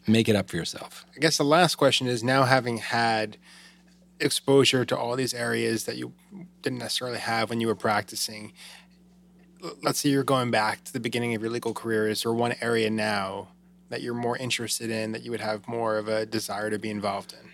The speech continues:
Speaker 1: Great question. Uh, you must, you must have some practice running this podcast. Um,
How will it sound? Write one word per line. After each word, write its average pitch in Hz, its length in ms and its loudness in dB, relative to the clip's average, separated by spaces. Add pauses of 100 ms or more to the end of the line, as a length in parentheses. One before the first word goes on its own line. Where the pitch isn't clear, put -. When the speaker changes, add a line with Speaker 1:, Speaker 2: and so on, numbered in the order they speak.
(120)
Speaker 1:
Great 127 180 8
question. 107 600 8 (100)
Uh, 95 420 4
you 95 160 2
must, - 500 0 (300)
you - 120 -2
must 101 260 0
have 90 160 -6
some 107 140 -6
practice - 520 -6
running 107 260 -4
this 107 120 -8
podcast. - 580 -8 (600)
Um, 147 320 8